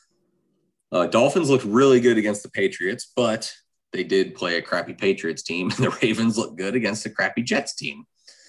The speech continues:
So take that as you will. Um,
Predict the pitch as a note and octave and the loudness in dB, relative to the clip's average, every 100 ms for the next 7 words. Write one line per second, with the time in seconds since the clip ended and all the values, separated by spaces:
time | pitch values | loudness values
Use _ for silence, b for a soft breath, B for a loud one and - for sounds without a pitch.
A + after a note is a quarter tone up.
0 | b b b b - G3 F#3 G#2+ G3 - | b b b b 0 4 6 4 2 -2
1 | _ _ _ _ _ _ _ _ _ - | _ _ _ _ _ _ _ _ _ -8
2 | F#2+ E2+ F2 D#2+ D#2 D2 A2 B2+ B2+ B2+ | -8 -4 -2 -2 -6 -4 2 4 2 0
3 | _ b b b _ F#2 F#2 F2+ F2 D#2+ | _ b b b _ -4 -2 0 -2 -6